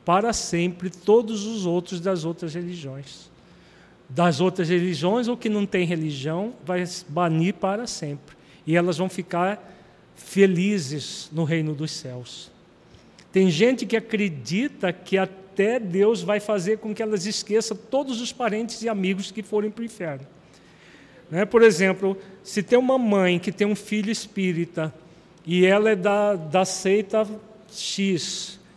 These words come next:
que acha que só eles que vão para o céu, eles chegam nesse nível de dizer que Deus vai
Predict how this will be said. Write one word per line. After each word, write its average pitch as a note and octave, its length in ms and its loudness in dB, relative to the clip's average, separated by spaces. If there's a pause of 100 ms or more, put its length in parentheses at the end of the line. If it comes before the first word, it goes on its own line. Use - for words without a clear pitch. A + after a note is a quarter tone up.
(160)
que F3 140 0
acha F#3 240 2
que G#3 100 -4
só B3 280 0
eles G#3+ 240 6
que G#3+ 120 -6
vão G#3 200 -4
para A3+ 120 -10
o G#3+ 60 -2
céu, D3 420 -4 (1700)
eles F#3 220 4
chegam A#3+ 340 2
nesse A3+ 500 4
nível G3 600 2
de G3 140 -4
dizer E3+ 560 0
que D#3+ 160 -8
Deus D#3 420 0
vai E3+ 280 0